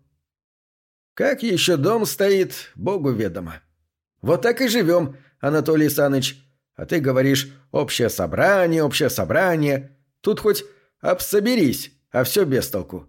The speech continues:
Лицо бывшей учительницы с желто-черными бликами от свечного пламени пугало и завораживало.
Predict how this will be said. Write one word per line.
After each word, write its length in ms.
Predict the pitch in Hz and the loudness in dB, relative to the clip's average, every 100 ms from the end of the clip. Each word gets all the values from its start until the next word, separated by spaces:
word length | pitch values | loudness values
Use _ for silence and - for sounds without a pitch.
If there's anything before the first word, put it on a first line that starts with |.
| _ _ _ _ - | _ _ _ _ -8
Лицо 420 | 95 131 135 170 | -2 0 2 0
бывшей 340 | 135 147 - 135 | 2 0 2 0
учительницы 840 | 127 160 156 135 135 135 127 110 | 0 -2 0 0 0 0 0 0
с 20 | |
желто-черными 880 | 101 151 131 131 120 147 120 120 117 | 0 0 0 0 -2 0 0 0 -2
бликами 520 | 110 135 131 117 113 | 0 0 0 0 -2
от 100 | 107 | -4
свечного 480 | - 107 - 123 107 | -6 -6 -2 -2 -2
пламени 520 | - 143 139 131 127 - _ _ - | 0 0 2 0 -2 -8 _ _ -4
пугало 400 | 117 131 135 123 | -2 2 2 2
и 100 | 117 | 2
завораживало. 720 | 113 113 107 87 85 80 | 0 0 -2 -4 -8 -14